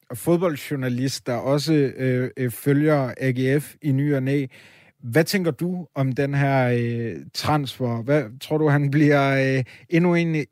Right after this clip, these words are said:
af i rækken af de her, øh, stjerner, der kommer til, og så er der kæmpestor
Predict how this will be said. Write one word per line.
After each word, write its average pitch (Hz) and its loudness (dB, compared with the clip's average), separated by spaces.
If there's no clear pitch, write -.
af 131 0
i 131 2
rækken 147 2
af 127 -2
de 139 -2
her, 139 2
øh, 127 2
stjerner, 147 0
der 135 -2
kommer 131 -2
til, 180 2
og 139 -6
så 151 -2
er 143 -2
der 131 -2
kæmpestor 151 -4